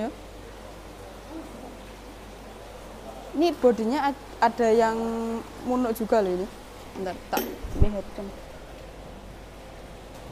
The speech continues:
Lumayan lah ya, lumayan munuk. Harga masih sama di enam ratus ribu aja. Langsung di screenshot, kirim ke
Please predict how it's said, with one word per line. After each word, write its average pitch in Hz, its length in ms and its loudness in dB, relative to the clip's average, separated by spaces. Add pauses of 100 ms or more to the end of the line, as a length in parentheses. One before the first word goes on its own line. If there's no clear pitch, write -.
(1040)
Lumayan 208 320 6
lah 220 120 6
ya, 214 200 6
lumayan 208 360 2
munuk. 214 240 2 (1500)
Harga 311 320 12
masih 349 240 8
sama 330 400 8
di 277 160 4
enam 294 240 6
ratus 285 320 6
ribu 262 240 6
aja. 240 320 4 (2250)
Langsung 277 320 10
di 277 80 10
screenshot, 294 480 6
kirim 285 400 8
ke 277 400 12